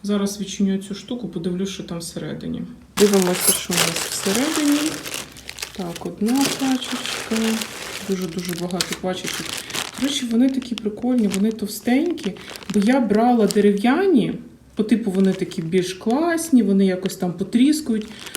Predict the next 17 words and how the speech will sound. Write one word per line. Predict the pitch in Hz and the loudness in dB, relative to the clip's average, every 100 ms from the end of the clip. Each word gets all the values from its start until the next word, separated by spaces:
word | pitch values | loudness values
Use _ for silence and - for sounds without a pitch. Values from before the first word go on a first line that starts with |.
| - | -2
Мені | 208 226 | 6 8
взагалі | 233 214 208 208 | 8 6 6 4
дерев'яні | 175 170 165 170 160 156 | 4 0 -2 -2 -2 -4
не | 160 | -6
сподобалися, | - 175 220 330 277 208 208 202 | -6 -2 0 2 4 4 4 2
як | 190 190 | 0 0
вони | 180 180 | -2 0
горять. | 190 208 262 311 302 - | 2 2 4 4 2 0
І | 202 185 180 175 - - - - - - | -4 -2 -2 -2 -6 -10 -10 -10 -12 -4
мені | 196 202 202 196 - - | 4 6 6 2 -4 -10
здається, | 185 190 196 196 190 | 2 8 8 8 0
що | - 185 180 | -2 0 0
класичний, | 196 190 - 233 - 185 | 0 0 2 0 2 0
він | 170 175 | 0 0
більш | 165 180 | 2 0
такий | - 170 180 | 0 -6 -6
практичний, | - 180 - 254 262 214 | -4 -4 6 6 6 4